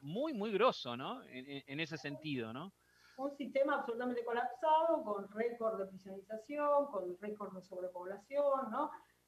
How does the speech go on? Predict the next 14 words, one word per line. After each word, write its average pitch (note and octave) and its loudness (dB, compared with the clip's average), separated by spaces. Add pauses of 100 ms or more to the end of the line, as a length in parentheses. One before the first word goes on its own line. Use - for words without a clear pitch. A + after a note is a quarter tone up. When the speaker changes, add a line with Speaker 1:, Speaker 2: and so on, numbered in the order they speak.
Speaker 2:
Eh, A#4+ 6 (140)
e C#4+ 10
intentó, D4 6
el G#3 8
primer A#3 0
intento A#3 -2
del G3 -4
gobierno G3+ -6
de G#3 -6
Kicillof B3 -4
fue G3+ 0
armar G3+ -4
esta G3+ -8
mesa, G3 -8